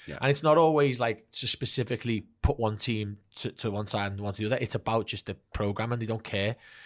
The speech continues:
Speaker 2: Yeah, I, I mean, I think i-, if I, if I'm looking at the other side of the draw, I think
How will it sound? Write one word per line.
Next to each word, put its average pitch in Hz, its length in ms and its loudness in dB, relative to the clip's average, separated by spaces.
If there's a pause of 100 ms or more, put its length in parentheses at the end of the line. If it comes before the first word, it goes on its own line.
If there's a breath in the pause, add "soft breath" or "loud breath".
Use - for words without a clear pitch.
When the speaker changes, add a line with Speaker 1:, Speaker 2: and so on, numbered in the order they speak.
(340 loud breath)
Speaker 2:
Yeah, 139 360 6
I, 139 160 2
I 147 40 4
mean, 147 180 2 (680 soft breath)
I 131 60 2
think 175 380 4 (460 soft breath)
i-, 147 60 4
if 151 200 2
I, 147 120 2
if 143 100 4
I'm 143 100 4
looking 147 220 4
at 139 80 2
the 127 80 2
other 139 120 4
side 139 280 4
of 135 60 -8
the 147 80 0
draw, 143 420 4 (100)
I 110 80 -4
think 120 300 -4